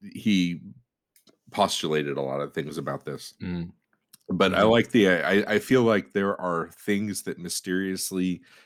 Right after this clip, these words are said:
Speaker 1: start happening at the same time in different parts of the world, like new diseases or new
Speaker 2: Mm-hmm.
Speaker 1: ideas. And it's almost like the collective consciousness gets to the point where it realizes something and then it starts manifesting in different parts of the
Speaker 2: Mm-hmm.
Speaker 1: world.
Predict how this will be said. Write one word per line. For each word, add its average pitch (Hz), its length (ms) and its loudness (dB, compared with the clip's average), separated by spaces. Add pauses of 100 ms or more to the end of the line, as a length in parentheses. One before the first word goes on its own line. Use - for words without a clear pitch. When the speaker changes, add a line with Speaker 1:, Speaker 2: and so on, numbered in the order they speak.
(140)
Speaker 1:
start - 440 2
happening 92 520 0
at - 160 -6
the 82 80 -10
same 82 340 -6
time 82 540 -12
in 78 100 -14
different - 340 -12
parts - 260 -4
of 85 80 -4
the 73 60 -4
world, 69 420 -6
like 65 200 -4
new 71 240 -2
diseases 71 760 -4
or 67 100 -4
new 73 200 -2
Speaker 2:
Mm-hmm. 78 80 2
Speaker 1:
ideas. 73 600 0 (580)
And 80 140 0
it's 78 160 2
almost 85 320 4
like 78 200 2
the 82 100 2
collective - 500 0
consciousness 78 720 -4
gets - 240 -2
to 82 140 0
the 73 80 -2
point 80 420 0
where 71 220 2
it 73 240 0
realizes 78 520 2
something 69 480 -6
and 71 140 -6
then 71 100 -2
it - 80 -6
starts - 300 -8
manifesting 143 600 -10
in 135 100 -12
different 139 280 -10
parts - 280 -10
of 90 60 -4
the 82 60 -6
Speaker 2:
Mm-hmm. 90 80 -4
Speaker 1:
world. - 200 -8